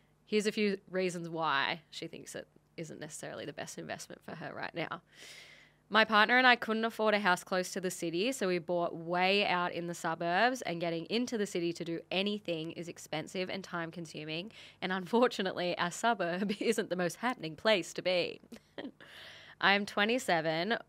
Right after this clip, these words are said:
work as a marketing manager on a pretty decent salary, but have just had to start working a second job at a local pub a few nights a week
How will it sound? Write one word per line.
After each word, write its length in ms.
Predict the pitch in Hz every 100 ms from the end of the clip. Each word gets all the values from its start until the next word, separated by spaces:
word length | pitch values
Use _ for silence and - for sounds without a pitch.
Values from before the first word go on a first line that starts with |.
| -
work 260 | 185 185 220
as 100 | 214
a 60 |
marketing 420 | 185 165 175 175
manager 420 | 170 160 165 170 165
on 80 | 170
a 80 | 165
pretty 300 | - 254 254
decent 360 | 196 175 180
salary, 600 | - 160 160 156 156 202 226 - - -
but 140 | 175
have 120 | 190
just 200 | 165 208 -
had 160 | 226
to 100 | 226
start 260 | - 190 180
working 320 | 175 170 180
a 80 | 170
second 540 | - - 190 - 196
job 260 | 185 170 170
at 140 | 156 170
a 60 |
local 380 | 175 175 170 170
pub 440 | - - 196 185
a 100 | 165
few 220 | 180 190 196
nights 320 | 190 185 -
a 80 | 185
week 400 | 160 147 180